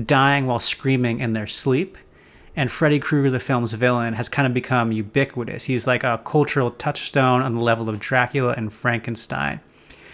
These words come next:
Craven, unfortunately, didn't keep the rights to the character, so he was only involved in two of the sequels. He wrote The Dream Warriors and came back with, uh, the meta masterpiece, A New Nightmare,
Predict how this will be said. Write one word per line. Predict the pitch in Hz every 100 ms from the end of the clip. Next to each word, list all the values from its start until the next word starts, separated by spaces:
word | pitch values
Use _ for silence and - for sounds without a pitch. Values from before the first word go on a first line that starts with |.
| - -
Craven, | - 160 151 147
unfortunately, | 135 - 139 131 - 131 120
didn't | 113 147 147 -
keep | - 147 -
the | 123
rights | 107 135 156 -
to | 131
the | 113
character, | - 120 110 110 - 139 - - - - _ _
so | - 131
he |
was | 135
only | - 156 160
involved | 147 117 127 127 123 123 110
in | - 131 120 110
two | - - 156
of | 127
the |
sequels. | 123 - 120 - 120 123 123
He |
wrote | 120 131 135 -
The |
Dream | 117 135 131 127
Warriors | 120 120 117 123
and | 127
came | - 139 131
back | 120 123 120 - -
with, | 123 117 -
uh, | 117 113
the | 113 127
meta | 127 127
masterpiece, | 117 127 - 135 - 131 127
A |
New | 127 123
Nightmare, | 120 123 131 120 131